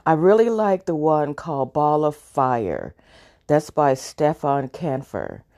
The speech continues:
Um, it starts with her childhood. It's the first book that I found that tells so much about her childhood and her f-, her family, her, uh, her lin-, her grandparents, you know.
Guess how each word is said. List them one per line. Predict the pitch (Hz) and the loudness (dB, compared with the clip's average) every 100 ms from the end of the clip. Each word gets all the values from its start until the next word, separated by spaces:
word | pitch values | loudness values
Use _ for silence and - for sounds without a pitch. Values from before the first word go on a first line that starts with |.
| _ _ _ - | _ _ _ 0
Um, | 151 131 117 85 - | 0 0 -4 -8 -2
it | 180 170 | 0 0
starts | - - - 208 247 - - - - | -4 -4 2 4 2 -2 -14 -20 -8
with | 151 160 147 - _ | 2 2 2 -8 _
her | 175 151 | -6 -4
childhood. | 139 - 165 147 143 147 113 | -4 -6 -4 -2 -2 -4 -2
It's | 147 147 | -2 -2
the | 160 | -4
first | 147 180 202 233 - | -2 0 0 0 -4
book | 185 | -4
that | 170 | -2
I | 147 151 | 0 0
found | 147 156 139 117 110 120 _ _ _ _ _ _ - | -2 -2 -2 -2 -4 -10 _ _ _ _ _ _ -2
that | 156 143 | 2 2
tells | - 185 151 151 | 0 2 2 2
so | - 156 | 0 -2
much | 160 147 143 - | 0 0 -2 -4
about | 139 131 139 131 123 - - | -6 -4 -2 0 -2 -6 -8
her | 139 | -4
childhood | 127 - 156 139 131 135 143 120 98 - _ _ _ _ _ - | -4 -4 0 2 0 -2 -6 -6 -6 -12 _ _ _ _ _ -4
and | 135 123 | -2 -2
her | 123 127 | 0 -2
f-, | 123 - - | -2 -8 -10
her | 123 135 | -4 -4
family, | 131 156 147 139 127 107 87 | -2 0 2 2 0 -4 -6
her, | 107 139 117 - 113 - | -4 -2 -2 -6 -12 -12
uh, | - - - _ - | -12 -14 -16 _ -8
her | 156 | -2
lin-, | 147 156 - 120 | 2 2 0 -10
her | - - - | -16 -16 -6
grandparents, | 147 151 139 156 120 87 73 - _ - - - | 0 2 2 -2 -6 -6 -12 -18 _ -20 -20 -10
you | 143 | -4
know. | 123 101 78 | -2 -2 -4